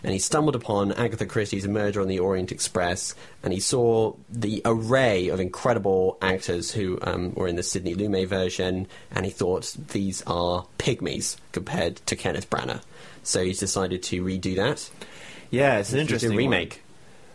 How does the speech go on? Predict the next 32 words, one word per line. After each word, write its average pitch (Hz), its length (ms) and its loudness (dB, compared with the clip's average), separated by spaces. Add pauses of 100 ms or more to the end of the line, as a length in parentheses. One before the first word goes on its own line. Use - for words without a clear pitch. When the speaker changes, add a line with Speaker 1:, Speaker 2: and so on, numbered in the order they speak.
(460)
Speaker 1:
Um, 92 460 0
Speaker 2:
And 123 80 0
he's 123 100 0
gonna 120 140 2
be 113 180 0
Poirot, 110 520 2
right? 101 160 2
Speaker 1:
<laughs> 110 40 -2
He's 113 140 4
gonna 208 160 6
star, - 480 6 (320)
he's 135 160 -2
gonna 120 160 0
star 117 300 2
in 107 60 4
it 98 100 2
as 101 260 0
Poirot. 95 500 2
Speaker 2:
Oh, 101 200 -4
Speaker 1:
It 147 100 0
Speaker 2:
God. - 60 4
Speaker 1:
sounds 208 260 4
a 135 40 2
bit 123 200 0
like 120 140 2
a 113 60 2
Res-, 107 340 2 (120)
Red 107 200 2
Nose 107 240 2
Day 85 140 0
sketch, - 560 -2
but 78 300 0